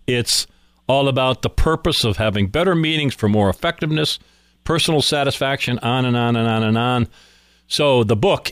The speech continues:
is The Surprising Science of Meetings, and the subtitle is important. How you can lead your team to peak performance. My guest has been Stephen Rogelberg, R O G E L B E R G.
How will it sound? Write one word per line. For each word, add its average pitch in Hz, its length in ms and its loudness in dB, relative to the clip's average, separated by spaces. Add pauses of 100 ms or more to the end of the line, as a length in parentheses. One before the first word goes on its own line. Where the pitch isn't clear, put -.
is 113 360 -2
The 117 180 2
Surprising 147 760 0
Science 131 460 0
of 98 140 -2
Meetings, 110 640 0
and 113 120 2
the 120 60 0
subtitle 143 600 0
is 113 100 -2
important. 127 520 0 (640)
How 165 260 2
you 165 180 4
can 135 420 0
lead 214 380 2
your 180 160 2
team 165 400 0
to 127 100 -4
peak - 540 -4
performance. 127 720 0
My 107 140 2
guest - 280 -4
has 101 120 -2
been 101 160 -2
Stephen 135 420 0
Rogelberg, 135 680 2
R 151 220 2
O 123 160 2
G 120 320 -2
E 117 60 0
L 107 100 4
B 113 320 -2
E 107 60 2
R 104 140 2
G. 160 280 0